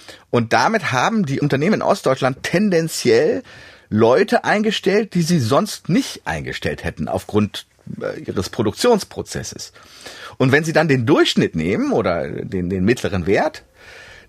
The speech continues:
dann kommt dabei raus, dass der Einzelne eben weniger produktiv ist als in, in Ostdeutschland als in Westdeutschland. Das ist ein Faktor. Die Unternehmen haben in Ostdeutschland für die gleichen Output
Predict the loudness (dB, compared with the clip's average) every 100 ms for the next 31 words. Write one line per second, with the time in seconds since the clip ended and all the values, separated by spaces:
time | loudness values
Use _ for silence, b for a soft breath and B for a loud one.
0 | 2 2 2 -6 _ -2 0 2 2 4
1 | 4 4 2 2 -2 -2 -2 -12 -4 -2
2 | 0 0 0 -2 -2 0 0 -4 _ _
3 | -4 -2 0 -2 -4 -8 -8 -4 0 2
4 | 2 2 2 2 -2 -2 -2 -6 -2 -2
5 | -2 -10 -8 0 0 0 -6 -4 -4 -2
6 | -2 -2 -2 -2 0 -2 -2 -2 -2 -2
7 | -2 -4 -6 -8 -14 -10 -10 -10 B B
8 | B B B B B B -2 -2 0 -2
9 | 0 0 -2 -6 -8 -16 -16 _ -6 -2
10 | 0 2 2 2 0 0 -4 -10 -6 2
11 | 2 2 0 2 0 0 -2 -2 -2 -2
12 | 2 2 0 -4 0 2 2 0 -2 -2
13 | -4